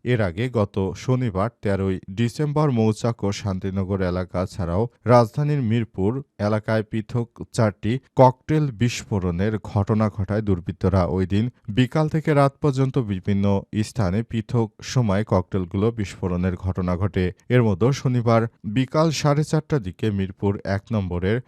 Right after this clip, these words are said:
মুক্তিযোদ্ধা শপিং কমপ্লেক্সে ছাদের উপর থেকে ফুটপাতে একটি ককটেল বিস্ফোরণের ঘটনা ঘটানো হয় এবং এই অনাকাঙ্ক্ষিত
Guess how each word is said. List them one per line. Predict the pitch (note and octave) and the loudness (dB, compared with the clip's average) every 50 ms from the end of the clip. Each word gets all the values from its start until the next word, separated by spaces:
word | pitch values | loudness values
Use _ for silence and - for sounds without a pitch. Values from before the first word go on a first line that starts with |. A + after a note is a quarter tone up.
| _ - | _ 0
মুক্তিযোদ্ধা | A#2 B2+ B2+ A#2 - - D#3 C#3+ D#3 D#3 C#3+ D3+ D3+ D3 | 2 2 2 2 0 -4 -4 -2 -2 -2 -2 0 -2 -2
শপিং | C#3 - - B2+ A#2 - B2+ A#2+ A#2 | -2 -2 -4 -4 -4 -4 -4 -4 -4
কমপ্লেক্সে | - - G#2 G2 G2 - - G#2+ G#2 F#2 E2 - - - F2+ A2 | -2 -2 -2 -2 -2 -4 -6 -4 -4 -4 -4 -6 -8 -8 -6 -6
ছাদের | - - - F2+ E2 D#2+ F#2+ F#2 | -6 -4 -4 -4 -2 -2 -2 -2
উপর | F#2 F2 - - G2 F#2+ F2 - - | -2 -4 -4 -4 -2 -2 -4 -4 -6
থেকে | - G#2+ F#2+ F2 - G2 G#2+ A#2+ - - | -6 -6 -6 -4 -2 -2 -2 -2 -4 -4
ফুটপাতে | - - C3 C3+ - - - D3 C#3 C3+ - - C#3 C#3+ - | 0 2 2 2 0 -2 -2 -2 -2 -2 -2 -2 -2 0 -2
একটি | F2 F#2 - - - G2+ G2 F#2+ - _ _ | -2 -6 -6 -6 -4 -2 -2 -4 -6 _ _
ককটেল | - B2 B2 B2 - _ - G2 F2+ G#2 A#2 | 6 6 6 6 4 _ -4 -2 -2 0 -2
বিস্ফোরণের | G#2+ G2+ G2+ G2 - - - - G2 F2+ F2+ F2 E2+ F#2 A2 A2+ | -2 -2 -4 -4 -6 -8 -6 -4 -2 -2 -2 -2 -2 -2 -2 -4
ঘটনা | G#2+ - F#2 F#2 F2+ - G#2 F2+ F#2 F#2+ F#2 - - - G2 F#2 | -4 -4 -2 -2 -2 -2 -2 0 0 0 0 -2 -4 -8 -10 -6
ঘটানো | - G#2 G#2 F#2 - F#2 F2 F2 F2+ | -2 -2 -2 0 0 -2 -2 -2 -2
হয় | E2 G#2 F#2 D#2+ - _ _ | -2 -2 -2 -2 -4 _ _
এবং | - G2+ G#2 F#2 G#2 G2+ G2+ G#2 G#2 - _ - | -6 -4 -2 0 0 0 0 -2 -4 -8 _ -2
এই | - B2 B2 A#2 A#2 - | 2 2 2 2 2 0
অনাকাঙ্ক্ষিত | - G#2+ A#2 A#2+ C3+ D3 - D#3 D3+ C#3+ - - D3 - | 0 2 2 2 2 0 0 -2 -4 -2 -4 -4 -2 0